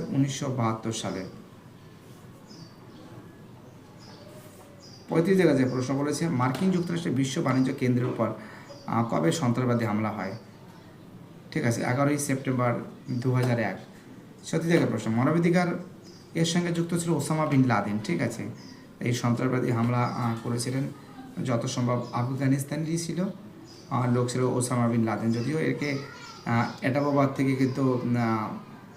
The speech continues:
আমেরিকা কিন্তু পেয়েছিল। আমাদের জানে যে, আহ, তখন কিন্তু ছিলেন ওবামা। ওবামা যে করেই হোক তাকে টেনে টুনে খুঁজে বের করেছিলেন। এবং ওসামা বিন লাদেন যে মার্কিন যুক্তরাষ্ট্রে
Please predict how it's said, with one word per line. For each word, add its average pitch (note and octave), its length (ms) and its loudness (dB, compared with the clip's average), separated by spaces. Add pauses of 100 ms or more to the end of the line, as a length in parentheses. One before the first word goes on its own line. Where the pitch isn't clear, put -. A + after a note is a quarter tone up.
(140)
আমেরিকা B2+ 380 4
কিন্তু B2 360 0
পেয়েছিল। C3+ 480 0
আমাদের A#2+ 420 2
জানে A#2+ 240 2
যে, A#2+ 260 2 (680)
আহ, A#2 320 2
তখন C3 280 0
কিন্তু C3+ 240 0
ছিলেন C#3 240 0
ওবামা। A2+ 440 2 (180)
ওবামা E3+ 400 0 (320)
যে C3 120 0
করেই C#3 180 2
হোক C3+ 160 2
তাকে B2 160 -6
টেনে B2 220 0
টুনে A2+ 200 -4
খুঁজে A#2 200 -2
বের A2 200 -2
করেছিলেন। G2+ 380 -6 (460)
এবং G3 340 0 (100)
ওসামা D3 300 0
বিন D#3 220 0
লাদেন C3 320 4
যে B2+ 120 0
মার্কিন A#2+ 360 0
যুক্তরাষ্ট্রে B2 580 -2